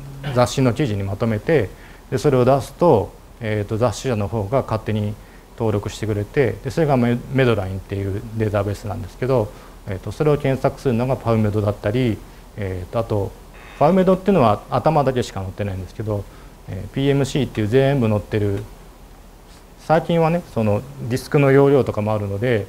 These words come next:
あとその全部、えーと、読めるようにエヌシービーアイとか頑張って、え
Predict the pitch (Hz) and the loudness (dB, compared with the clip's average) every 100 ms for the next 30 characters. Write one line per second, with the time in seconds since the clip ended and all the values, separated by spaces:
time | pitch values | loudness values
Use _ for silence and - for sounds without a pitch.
0 | - 101 95 101 101 107 135 98 95 - | -8 -8 -8 -8 -2 0 0 0 -6 -10
1 | - - - - - - - - - - | -20 -20 -20 -20 -20 -20 -20 -20 -20 -20
2 | - - 104 92 - 95 135 135 127 120 | -16 -4 -4 -2 -6 -6 -2 2 4 4
3 | 110 104 113 131 143 - - - - 123 | 4 2 2 0 -4 -16 -20 -14 -2 -2
4 | 113 127 110 117 104 104 104 98 107 107 | 0 0 2 2 2 2 0 0 0 0
5 | 104 - 160 123 - - - - - - | -2 -2 2 2 0 -10 -20 -20 -20 -14
6 | 104 92 | -10 -10